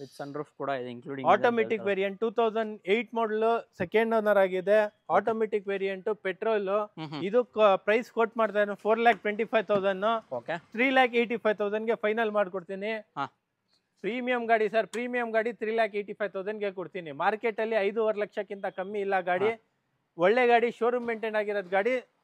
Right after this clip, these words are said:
Speaker 2: ತ್ರೀ ಲ್ಯಾಕ್ ಏಯ್ಟಿ ಫೈವ್ ತೌಸಂಡ್ಗೆ ಫೈನಲ್ ಮಾಡ್ಕೊಡ್ತೀನಿ.
Speaker 1: So ಫೀಚರ್ ವೈಸ್ ಎಲ್ಲ ಹೋಗ್ತೀನಿ ಅಂದ್ರೆ ನಾಲ್ಕು ಡೋರ್ ಪವರ್ ವಿಂಡೋ, ಪವರ್ ಸ್ಟೀರಿಂಗ್,
Speaker 2: ಎಲ್ಲ ಟಾಪ್ ಎಂಡ್ ಸರ್, ನಾಲ್ಕು ಡೋರ್ ಪವರ್ ವಿಂಡೋ, ಪವರ್ ಸ್ಟೀರಿಂಗ್, ಸೀಟ್ ಅಡ್ಜಸ್ಟ್ಮೆಂಟ್, ಮಿರರ್ ಅಡ್ಜಸ್ಟ್ಮೆಂಟ್, ಸನ್‌ರೂಫ್,
Speaker 1: ಹಾ.
Speaker 2: ಲೆದರ್ ಸೀಟ್ಸ್, ಸೆಂಟ್ರಲ್ ಲಾಕಿಂಗ್, ಅಲಾಯ್ ವೀಲ್ಸ್ ಎಲ್ಲ,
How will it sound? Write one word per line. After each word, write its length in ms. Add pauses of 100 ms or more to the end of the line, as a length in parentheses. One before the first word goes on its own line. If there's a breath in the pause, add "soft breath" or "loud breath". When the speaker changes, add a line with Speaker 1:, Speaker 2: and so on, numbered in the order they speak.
(240)
Speaker 2:
ತ್ರೀ 140
ಲ್ಯಾಕ್ 240
ಏಯ್ಟಿ 200
ಫೈವ್ 180
ತೌಸಂಡ್ಗೆ 380
ಫೈನಲ್ 320
ಮಾಡ್ಕೊಡ್ತೀನಿ. 440
Speaker 1:
So 140
ಫೀಚರ್ 260
ವೈಸ್ 160
ಎಲ್ಲ 120
ಹೋಗ್ತೀನಿ 240
ಅಂದ್ರೆ 180
ನಾಲ್ಕು 240
ಡೋರ್ 140
ಪವರ್ 180
ವಿಂಡೋ, 160
ಪವರ್ 240
ಸ್ಟೀರಿಂಗ್, 440
Speaker 2:
ಎಲ್ಲ 220
ಟಾಪ್ 320
ಎಂಡ್ 160
ಸರ್, 200
ನಾಲ್ಕು 220
ಡೋರ್ 140
ಪವರ್ 240
ವಿಂಡೋ, 220
ಪವರ್ 300
ಸ್ಟೀರಿಂಗ್, 460 (140)
ಸೀಟ್ 180
ಅಡ್ಜಸ್ಟ್ಮೆಂಟ್, 760
ಮಿರರ್ 300
ಅಡ್ಜಸ್ಟ್ಮೆಂಟ್, 840 (120)
ಸನ್‌ರೂಫ್, 680 (140)
Speaker 1:
ಹಾ. 100 (140)
Speaker 2:
ಲೆದರ್ 280
ಸೀಟ್ಸ್, 480
ಸೆಂಟ್ರಲ್ 340
ಲಾಕಿಂಗ್, 360
ಅಲಾಯ್ 300
ವೀಲ್ಸ್ 280
ಎಲ್ಲ, 320